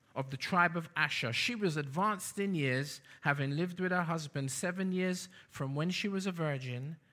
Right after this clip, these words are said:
and then as a widow until she was eighty-four, she did not depart from the temple, worshipping with fasting and prayer night and day. And coming up at that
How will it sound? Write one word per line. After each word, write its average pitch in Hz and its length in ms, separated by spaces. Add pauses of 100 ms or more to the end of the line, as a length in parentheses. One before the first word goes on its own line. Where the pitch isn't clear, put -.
(140)
and 139 240 (220)
then 185 340
as 175 200
a 156 60
widow 185 460
until 180 340
she 170 200
was 127 200 (120)
eighty-four, 175 880 (500)
she - 180
did 175 220
not 175 220
depart 160 360
from 156 220
the 147 80
temple, 139 500 (460)
worshipping 147 840
with 117 140
fasting 165 720
and 120 220
prayer 151 400 (240)
night 165 380 (260)
and 131 240
day. 110 380 (480)
And 147 180
coming 220 400
up 202 200
at 147 240
that 143 180